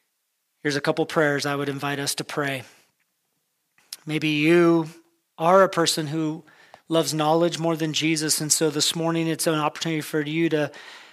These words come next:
let go of what you want and hold to what has been given to you, which is Christ and him crucified. And maybe on this very strange and odd Sunday morning,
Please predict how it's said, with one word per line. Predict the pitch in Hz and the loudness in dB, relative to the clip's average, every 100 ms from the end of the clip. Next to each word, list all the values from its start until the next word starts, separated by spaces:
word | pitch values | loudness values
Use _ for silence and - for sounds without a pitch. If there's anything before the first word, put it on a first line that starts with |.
| _ - | _ -4
let | 151 135 | -4 -2
go | 131 160 175 | 2 6 6
of | 170 | 4
what | 165 202 | 2 -2
you | 156 | -2
want | 143 143 190 190 185 - - - _ _ _ _ _ _ _ _ _ _ _ _ _ - | -2 -2 -2 -2 -4 -10 -12 -14 _ _ _ _ _ _ _ _ _ _ _ _ _ -10
and | 143 147 202 - | -8 -8 -14 -16
hold | - - 190 175 165 | -10 0 4 4 4
to | - | -2
what | 151 156 | -4 -2
has | 147 - | -2 -4
been | 147 | -6
given | 139 170 160 147 | -2 -2 -2 -6
to | - | -4
you, | 143 143 143 | -4 -4 -4
which | 151 - | -6 -6
is | 160 - | -4 -4
Christ | - 151 143 - | -2 -2 -2 -6
and | 147 | -8
him | 151 | -8
crucified. | 147 160 147 - - 131 131 - _ _ _ _ _ _ _ _ _ _ _ | -8 -6 -8 -10 -14 -16 -16 -20 _ _ _ _ _ _ _ _ _ _ _
And | 160 156 | -4 2
maybe | 165 175 170 | 4 6 4
on | 165 | 4
this | 160 143 | 0 0
very | 160 170 | 2 4
strange | 165 - 170 170 151 | 2 0 0 0 0
and | 156 | -2
odd | 156 160 160 - | 0 0 -2 -6
Sunday | - 165 160 | -4 -2 -2
morning, | 160 156 160 160 165 | -2 -2 -2 -4 -6